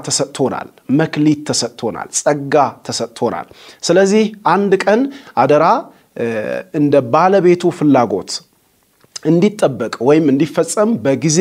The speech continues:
ገደብ የተሰጠና ተጠያቂነት ያለው ኃላፊነት ነው። ይህን አንድ ቀን ተጠያቂነት ያለውን ኃላፊነት ሁላችንም በግል፣ እ፣ በቤተ ክርስቲያን ውስጥ፣ በቢሮ ውስጥ፣ በቤተሰብ መካከል፣ በጎረቤት መካከል እግዚአብሔር በሰጠን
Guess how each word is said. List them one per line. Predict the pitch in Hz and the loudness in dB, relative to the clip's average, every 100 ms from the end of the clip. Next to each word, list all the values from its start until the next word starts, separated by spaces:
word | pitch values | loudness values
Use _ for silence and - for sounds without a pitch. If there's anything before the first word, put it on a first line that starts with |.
| 175 | 2
ገደብ | 147 139 131 - | 2 2 0 -2
የተሰጠና | 127 131 - 127 127 131 170 - | -6 -2 -4 -4 -2 0 0 -2
ተጠያቂነት | 143 151 160 139 135 123 123 | -4 2 4 4 0 -6 -2
ያለው | 123 123 180 151 - - - | -2 2 2 2 -4 -20 -2
ኃላፊነት | 156 151 143 135 117 90 | 2 2 2 0 0 -4
ነው። | - - - - - | -12 -18 -20 -20 -4
ይህን | 170 214 247 294 - | 2 4 2 -2 -2
አንድ | 233 226 170 | 0 0 0
ቀን | 165 156 | 0 -2
ተጠያቂነት | 143 147 139 131 143 131 127 | -2 0 2 2 0 -2 0
ያለውን | 127 120 113 110 107 | -2 -2 -4 -6 -4
ኃላፊነት | 139 156 160 190 190 277 311 - - - | 0 0 0 -2 -2 0 -2 -4 -12 -6
ሁላችንም | 190 190 202 202 - 147 107 87 - - | 2 4 4 0 -2 -2 -2 -8 -18 -6
በግል፣ | 120 135 170 185 190 - - - _ | -2 2 2 0 -4 -14 -20 -20 _
እ፣ | 120 113 104 | -8 -6 -6
በቤተ | 104 139 165 165 | -4 0 0 0
ክርስቲያን | 160 - - 139 160 | -4 -2 2 2 2
ውስጥ፣ | 196 - - | 0 -4 -4
በቢሮ | 131 127 175 156 139 | -2 2 4 4 6
ውስጥ፣ | 151 185 - - - - - | 4 2 -4 -8 -18 -20 -4
በቤተሰብ | 135 151 151 - 170 | 2 2 2 0 0
መካከል፣ | 151 143 123 - 175 | -2 -4 -4 -2 -2
በጎረቤት | 135 135 160 165 175 175 | -2 0 2 4 2 0
መካከል | 117 - 113 - 202 226 - - - | -4 -4 -6 -2 -2 -2 -10 -20 -14
እግዚአብሔር | 117 160 160 165 | 0 2 4 2
በሰጠን | 151 143 151 147 135 | 0 -4 -4 -2 -2